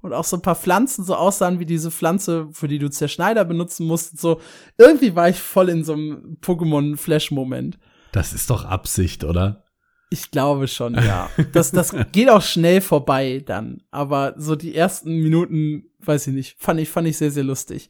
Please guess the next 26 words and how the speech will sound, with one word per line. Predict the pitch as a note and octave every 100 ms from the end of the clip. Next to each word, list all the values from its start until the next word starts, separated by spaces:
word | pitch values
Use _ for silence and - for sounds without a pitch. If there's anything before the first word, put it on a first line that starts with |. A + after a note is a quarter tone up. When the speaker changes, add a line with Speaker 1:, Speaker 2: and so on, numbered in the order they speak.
| -
Speaker 2:
Finde | - F3
ich | E3
auch | A#2+
Speaker 1:
Ja, | A3 D3
Speaker 2:
cool. | G#2+ - _ _ _
Speaker 1:
äh, | F#3 G3
man | G#3
schaut | G#3+ C#4+
halt | D4+
von | - G#3+
oben | F3+ A3+ G#3+
auf | - E3+
das | F3
Spiel | - F#3
drauf, | F#3 G#3+ C4+ - -
bewegt | E3+ D#3+ F3 F3+
sich | - D#3+ - -
W | C#3 E3+
A | D#3
S | B2+ C3
D, | - G3+ E4+ - _
mit | E3 D3+
W | D3+
A |
S | D3
D | - G3+ C4